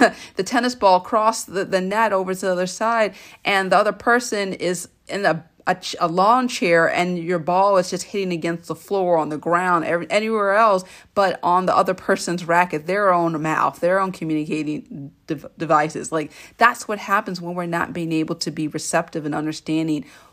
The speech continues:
w-, how the other person is face-, uh, dealing with what we've communicated. So I really want you, in addition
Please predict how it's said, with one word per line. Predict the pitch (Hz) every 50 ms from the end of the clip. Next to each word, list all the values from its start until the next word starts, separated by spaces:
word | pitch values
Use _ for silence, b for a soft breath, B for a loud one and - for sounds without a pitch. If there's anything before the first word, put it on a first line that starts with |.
| B B _ _
w-, | 165 180 180 -
how | - 185 180
the | 180 175
other | 165 170 170 165
person | 160 - - - 165 175 175 - - 160 156 -
is | - 165 170 -
face-, | - - 147 156 208 214 - - _ -
uh, | 160 147 - - _ _ 165
dealing | 160 - 185 180 196 214 190 175 165 147 139 113 - -
with | 165 156 151 151 - - - - - 160 139 -
what | 180 170 -
we've | 175 170 165
communicated. | - - 156 147 156 196 214 - - 151 151 147
So | - - 156
I | - 165
really | 170 165 175 185 185 208 196
want | 180 - 165 175 170 -
you, | 175 156
in | 151 165
addition | 180 175 180 180 180 - 170 170 165